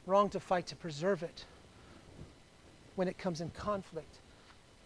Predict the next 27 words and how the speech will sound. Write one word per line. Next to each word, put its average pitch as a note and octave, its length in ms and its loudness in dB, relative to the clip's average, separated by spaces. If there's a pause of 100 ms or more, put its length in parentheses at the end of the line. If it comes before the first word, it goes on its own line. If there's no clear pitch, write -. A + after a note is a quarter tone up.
with D3+ 160 -8
righteousness - 800 -6 (1300)
and E3 100 -4
the D3+ 40 -2
righteousness C#3+ 580 -8
of D3 120 -18
God. D3 120 -14 (1200)
So G#3+ 140 2
he - 20 2
says, G3 220 -2
"Listen, A3+ 280 0
here's A3 220 -2
what A3+ 100 4
I F#3 60 2
want F#3 260 -4
you D#3+ 60 -12
to - 120 -14
do. D#3+ 200 -12 (640)
I - 20 0
want A#3 220 4
you A3+ 60 6
to F#3+ 60 -2
hunger C4 340 4
and A#3 140 2
thirst B3 260 6
for G3+ 140 0
righteousness." F#3+ 680 -2